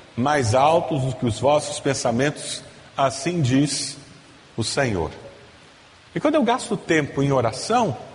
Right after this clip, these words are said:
eu tenho oportunidade de perceber quais são os caminhos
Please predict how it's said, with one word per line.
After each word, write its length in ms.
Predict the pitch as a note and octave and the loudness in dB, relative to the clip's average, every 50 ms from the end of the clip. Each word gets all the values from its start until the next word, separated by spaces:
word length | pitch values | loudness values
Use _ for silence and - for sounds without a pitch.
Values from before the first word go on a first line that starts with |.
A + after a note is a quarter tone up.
| - - - - - - - - - - - - | -20 -20 -20 -20 -20 -20 -20 -20 -20 -20 -8 -4
eu 120 | - D#3 D3+ | -2 -2 0
tenho 260 | - - G#3 G3 G3+ | 0 2 4 4 4
oportunidade 960 | G3+ G3+ G#3 F#3+ D#3 - - E3+ D#3 C#3 C3 D#3 E3+ F#3+ G3 G3+ G3+ F#3 F#3 | 2 2 0 0 0 0 2 2 2 2 2 2 2 4 4 2 2 2 2
de 100 | E3 F3 | 0 0
perceber 800 | E3 - - G3+ F#3+ G3 - - F3 D3+ C#3+ D#3 G#3 A3+ A3 G#3+ | 0 0 0 0 0 0 0 0 0 2 2 4 2 2 2 2
quais 200 | G3+ F#3 D#3 D3+ | 0 0 0 0
são 220 | - - D#3+ D#3+ | -2 -2 -2 -2
os 160 | D#3+ - - - | -2 -2 -4 -4
caminhos 800 | - C#3+ C3+ B2+ B2 B2+ C3 B2+ A#2 A2 - - - - - | -2 0 0 0 2 2 2 2 0 0 -2 -4 -6 -6 -8